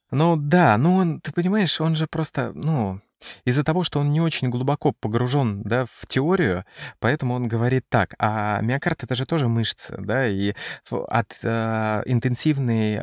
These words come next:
работы происходят, а,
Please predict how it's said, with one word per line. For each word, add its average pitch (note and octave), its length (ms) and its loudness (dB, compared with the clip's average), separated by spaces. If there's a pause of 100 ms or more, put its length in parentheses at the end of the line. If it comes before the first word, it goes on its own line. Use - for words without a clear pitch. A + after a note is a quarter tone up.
(100)
работы A2+ 680 -2
происходят, B2 580 -2 (420)
а, G2 440 -2